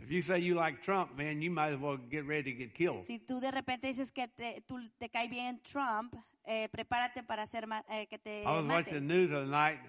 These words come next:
Speaker 1: and people from California were saying, "We can't say we, we're for Trump out here, or they're
Speaker 2: Ah,
Speaker 1: gonna do
Speaker 2: estaba
Speaker 1: things to
Speaker 2: viendo
Speaker 1: us."
Speaker 2: las noticias de California y unas personas estaban diciendo, "Nosotros no podemos decir que apoyamos a Trump porque nos pueden matar."
Speaker 1: They love the approval of man.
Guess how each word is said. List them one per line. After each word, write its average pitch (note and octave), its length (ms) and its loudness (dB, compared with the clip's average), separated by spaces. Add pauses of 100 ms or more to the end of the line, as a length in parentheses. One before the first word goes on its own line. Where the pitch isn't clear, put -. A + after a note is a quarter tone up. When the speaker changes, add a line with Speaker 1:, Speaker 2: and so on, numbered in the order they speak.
(300)
Speaker 1:
and A#2+ 140 -8
people D3+ 280 0
from B2+ 200 -12
California D3+ 580 -2
were B2 120 -8
saying, C3+ 300 0 (240)
"We D3 160 0
can't D3+ 300 0 (140)
say D#3+ 180 0
we, C3+ 420 -4
we're C3 220 -4
for C3 160 -10
Trump D3 300 -2
out A2+ 160 0
here, A#2+ 340 -4
or A#2 100 -2
they're C3 120 0
Speaker 2:
Ah, - 20 -2
Speaker 1:
gonna C3 160 -4
do - 80 -4
Speaker 2:
estaba A#3 320 2
Speaker 1:
things B3+ 80 -2
to B3+ 60 0
Speaker 2:
viendo C4 80 0
Speaker 1:
us." C4 40 -2
Speaker 2:
las C4 120 0
noticias B3+ 480 -4
de B3 140 -4
California B3+ 680 -2
y A3+ 240 -6
unas A#3 260 -4
personas A#3 380 -2
estaban A#3 180 2
diciendo, A#3 320 -4
"Nosotros A#3 340 -6
no C4 100 -2
podemos B3+ 360 -4
decir A#3+ 240 -10
que - 80 -4
apoyamos A3 560 -4
a A#3 60 -6
Trump A#3 320 -2
porque G#3 280 -6
nos G3 200 -8
pueden G#3 320 -6
matar." G#3+ 340 -4 (140)
Speaker 1:
They C#3 100 -2
love C3+ 220 0
the C#3 80 -2
approval D3 320 -2
of E3 40 -2
man. G3+ 320 2